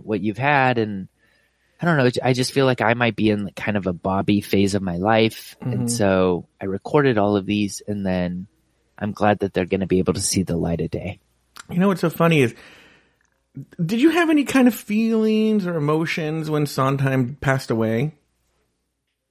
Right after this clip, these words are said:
Speaker 1: Yeah, I did. What's weird is the sh-, sh-, Being Alive podcast got shut down, like, the week before he died.
Speaker 2: Mm-hmm.
Speaker 1: So basically I killed him.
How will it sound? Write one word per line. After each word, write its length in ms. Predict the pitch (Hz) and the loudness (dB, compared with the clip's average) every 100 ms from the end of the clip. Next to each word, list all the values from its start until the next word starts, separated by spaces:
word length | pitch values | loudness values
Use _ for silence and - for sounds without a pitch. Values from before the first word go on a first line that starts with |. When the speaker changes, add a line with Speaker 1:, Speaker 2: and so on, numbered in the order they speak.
| _ _ _ | _ _ _
Speaker 1:
Yeah, 440 | 269 269 143 101 - _ _ | 0 2 0 -2 -8 _ _
I 100 | 147 | 0
did. 500 | 165 - 185 127 107 | 0 2 0 2 -2
What's 440 | - 123 139 170 151 | -4 -2 0 0 0
weird 300 | 143 233 202 | 2 2 4
is 180 | 131 - | 2 0
the 140 | 117 | -2
sh-, 200 | 107 - | -2 -6
sh-, 160 | - - - 113 | -6 -8 -8 -4
Being 220 | - 160 | 0 2
Alive 260 | 139 120 143 | 2 2 0
podcast 440 | 120 123 - 110 | 0 0 0 -2
got 200 | - 107 | 0 -2
shut 160 | - 120 | 0 0
down, 240 | 123 120 | 2 0
like, 200 | 110 95 | 0 -2
the 100 | - | -2
week 320 | 95 110 120 - | 0 0 -2 -6
before 300 | 107 101 104 | -2 0 0
he 120 | 101 | 0
died. 520 | 87 87 98 165 - | 0 0 0 0 -2
Speaker 2:
Mm-hmm. 400 | 135 117 117 113 143 _ _ _ | -4 -2 0 -2 -4 _ _ _
Speaker 1:
So 160 | 113 117 | -6 -2
basically 460 | 104 107 - 117 117 | 0 -2 -2 2 2
I 60 | |
killed 300 | - 98 87 | 2 -2 0
him. 220 | 95 110 | -2 -4